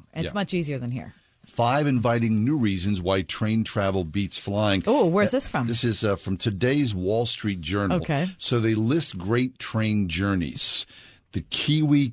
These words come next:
Speaker 2: Coast Caravan is the first one. New Zealand.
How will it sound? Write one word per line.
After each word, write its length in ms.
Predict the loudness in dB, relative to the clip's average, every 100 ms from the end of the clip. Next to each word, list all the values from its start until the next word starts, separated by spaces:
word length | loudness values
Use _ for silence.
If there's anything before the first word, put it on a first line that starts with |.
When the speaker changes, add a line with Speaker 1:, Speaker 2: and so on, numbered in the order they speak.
| -8
Speaker 2:
Coast 540 | -2 0 0 -4 -10
Caravan 800 | -8 -2 0 0 0 -2 -2 -2
is 240 | -2 -4
the 80 | -4
first 360 | -4 -4 -4 -2
one. 320 | -2 -2 -6 -16 -20 -12 0
New 280 | 2 4
Zealand. 600 | 2 2 2 0 -4 -10